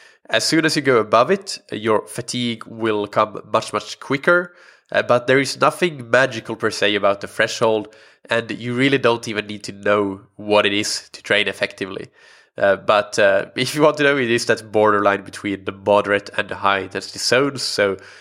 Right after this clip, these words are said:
eighty-eight percent of maximum f-, heart rate, that would be one way to estimate it, although, uh, this, of course, has individual variance, so, so it's not exact, but it's in the ballpark. I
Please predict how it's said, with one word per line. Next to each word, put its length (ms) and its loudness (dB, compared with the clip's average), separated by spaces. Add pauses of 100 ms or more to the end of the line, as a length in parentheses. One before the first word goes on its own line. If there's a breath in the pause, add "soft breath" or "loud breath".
(140 loud breath)
eighty-eight 400 2
percent 340 -2
of 120 -6
maximum 560 -4
f-, 500 -8
heart 380 2
rate, 340 0
that 140 4
would 140 -2
be 100 -2
one 260 0
way 120 -2
to 160 -8
estimate 560 0
it, 180 -4
although, 380 2 (440 loud breath)
uh, 60 0
this, 320 0
of 160 -2
course, 260 2
has 240 -4
individual 520 0
variance, 640 0
so, 300 -2
so 140 -10
it's 200 -8
not 400 -6
exact, 600 -4
but 140 0
it's 240 -4
in 160 -6
the 80 0
ballpark. 520 -6 (1200 loud breath)
I 300 -2